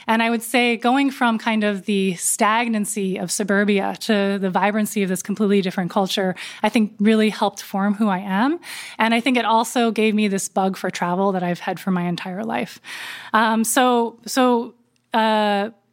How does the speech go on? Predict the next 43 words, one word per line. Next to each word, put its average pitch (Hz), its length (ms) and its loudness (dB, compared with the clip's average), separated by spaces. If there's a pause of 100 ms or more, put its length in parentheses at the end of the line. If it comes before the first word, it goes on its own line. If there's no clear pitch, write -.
(160)
getting, 285 380 2
getting 277 280 2
through 269 160 2
suburbia, 233 640 2 (120)
love, 226 260 0 (120)
with 240 160 0
my 233 140 4
love 220 180 0
of 233 140 -2
math, 208 360 2
I 208 240 0
finally 226 340 0
found 226 200 0
my, 214 220 2 (140)
found 214 160 2
my 208 100 2
way 196 160 0
to 214 160 -8
M 196 100 -2
I 190 120 0
T, 196 340 -2 (460)
um, 214 400 2
where 214 340 2
I 208 140 -2
would 208 120 -2
say 214 360 0
all 196 260 2
of 202 80 0
my 202 140 0
dreams 202 400 -2
started 190 360 -2
coming 196 300 -2
true, 214 480 0
dreams 190 300 -2
I 196 100 0
never 190 240 0
knew 190 140 2
I 190 100 0
even 185 240 -2
had, 175 260 -2
actually. 196 480 -2 (440)
Um, 214 280 2
so, 240 440 2